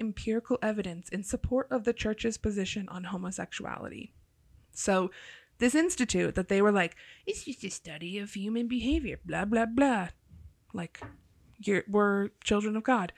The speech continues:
was specifically to be like, "No, homosexuality is a sin."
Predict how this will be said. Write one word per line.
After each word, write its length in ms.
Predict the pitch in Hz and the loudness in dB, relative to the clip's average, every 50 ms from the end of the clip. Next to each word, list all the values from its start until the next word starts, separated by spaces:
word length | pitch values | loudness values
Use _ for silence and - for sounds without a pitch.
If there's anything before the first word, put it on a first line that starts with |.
| - - - - - - - - _ - | -16 -18 -16 -16 -16 -18 -20 -16 _ 2
was 200 | 277 285 277 - | 4 4 4 4
specifically 800 | - - 277 262 - 294 302 - 277 262 262 240 208 190 196 196 | 4 2 2 4 6 4 4 6 4 2 4 4 2 2 2 0
to 120 | - - | 0 0
be 160 | 208 226 220 208 | 2 4 6 6
like, 240 | 202 190 185 - | 6 6 4 2
"No, 400 | - 240 262 254 220 196 190 185 - _ _ _ | 2 4 6 6 6 4 0 -4 -10 _ _ _
homosexuality 840 | - - 285 285 269 - 262 247 - - 214 202 202 196 190 185 180 | 0 4 4 6 6 6 4 2 2 2 2 4 4 4 4 2 -2
is 100 | 170 175 | -4 -6
a 40 | 175 - - | -8 -4 -2
sin." 260 | - - - - - | -2 -2 -4 -8 -14